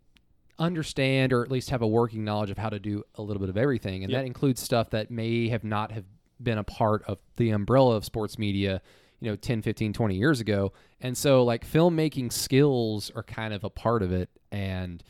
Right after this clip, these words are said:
Speaker 1: you know, all the stuff that we do, that I try to do with Through the Keyhole, like, it, it's, like, a bunch of stuff that I, when I watch YouTube videos or when I watch movies and I see certain things that I like, I'm like, "Okay, I wanna try my best to replicate that with my fucking iPhone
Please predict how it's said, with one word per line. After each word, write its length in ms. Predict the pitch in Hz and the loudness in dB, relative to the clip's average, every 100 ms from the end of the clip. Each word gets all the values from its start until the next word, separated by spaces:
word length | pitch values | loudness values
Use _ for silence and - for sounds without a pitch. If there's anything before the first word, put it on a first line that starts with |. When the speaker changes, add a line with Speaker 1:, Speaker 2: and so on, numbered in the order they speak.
| _ _ _ _ | _ _ _ _
Speaker 1:
you 80 | 127 | -4
know, 180 | 110 107 | -2 2
all 180 | 127 139 | 6 6
the 60 | |
stuff 200 | 123 139 135 | 6 2 2
that 100 | 117 | 2
we 100 | 117 | 2
do, 520 | 117 113 110 107 104 _ _ - | 6 6 6 4 -2 _ _ -6
that 140 | 110 | -2
I 140 | 104 | -2
try 180 | 117 123 | 0 0
to 80 | 110 | 0
do 100 | 101 | 0
with 140 | 101 | 0
Through 140 | - 120 | -2 -4
the 60 | |
Keyhole, 560 | - - 196 151 107 104 | -6 -8 -4 0 0 0
like, 240 | 104 101 - _ _ _ _ _ _ _ _ _ _ _ _ _ _ _ - | -2 -6 -12 _ _ _ _ _ _ _ _ _ _ _ _ _ _ _ -4
it, 180 | 156 151 | -2 2
it's, 180 | 151 - | 2 4
like, 140 | 147 | 2
a 60 | 131 | 4
bunch 300 | 107 214 208 | 4 4 4
of 80 | 180 | 2
stuff 280 | - 156 | 4 4
that 120 | - 120 | 4 0
I, 300 | 113 107 107 _ _ _ _ _ _ _ _ | 2 0 -4 _ _ _ _ _ _ _ _
when 180 | 143 135 | 0 4
I 100 | 123 | 4
watch 360 | 110 139 175 - | 4 2 2 0
YouTube 320 | 170 175 175 | 0 4 4
videos 320 | 151 156 147 | 4 4 4
or 80 | 120 | 4
when 100 | 107 | 2
I 60 | |
watch 260 | 101 110 127 | 2 2 2
movies 580 | 120 123 120 120 117 - - | 4 4 4 2 0 -4 -6
and 140 | 120 | -4
I 80 | 104 | -4
see 300 | - - 135 | -6 -2 -2
certain 260 | - 135 117 | 2 0 2
things 160 | 120 | 0
that 80 | 113 | 0
I 40 | 104 | 2
like, 220 | 110 110 | 0 -2
I'm 100 | 117 | -4
like, 160 | 117 | -6
"Okay, 180 | 254 262 | -4 -2
I 60 | 220 | -2
wanna 180 | 202 185 | -2 -2
try 220 | - 170 | -2 -4
my 120 | 160 | -2
best 220 | 139 139 | -2 -2
to 40 | 135 | 0
replicate 520 | 123 131 123 - 110 | 0 0 -2 0 0
that 200 | 110 107 | 0 0
with 200 | 123 110 | -2 -2
my 120 | 120 | -4
fucking 360 | 110 147 147 135 | -2 0 0 -2
iPhone 680 | 113 113 - 107 101 98 92 | -4 -4 -2 0 0 -2 -4